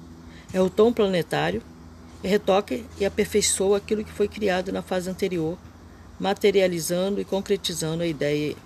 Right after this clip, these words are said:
inicial. Bom, se você ach-, vai, nasceu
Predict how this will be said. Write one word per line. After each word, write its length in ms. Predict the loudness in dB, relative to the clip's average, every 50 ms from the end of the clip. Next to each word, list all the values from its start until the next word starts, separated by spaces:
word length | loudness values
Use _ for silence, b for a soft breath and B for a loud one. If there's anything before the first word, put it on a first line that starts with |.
| -14 -8
inicial. 560 | -6 -4 -2 -2 -4 -4 -6 -6 -6 -8 -8 -12 -16 -20 -20 -20 -20 -20 -20 -20 -20 -20 B B B B B B B B B B -12 -6
Bom, 260 | -2 -2 0 0 -2
se 100 | -4 -4
você 280 | -4 -2 -2 0 0
ach-, 200 | 0 -2 -2 -4 -8 -12 -10
vai, 360 | -6 -2 0 0 0 -2 -4 -8 -14 -16 -18 -18 -20 -20 -16 -10 -4
nasceu 480 | -2 -2 -2 0 2 4 4 4 2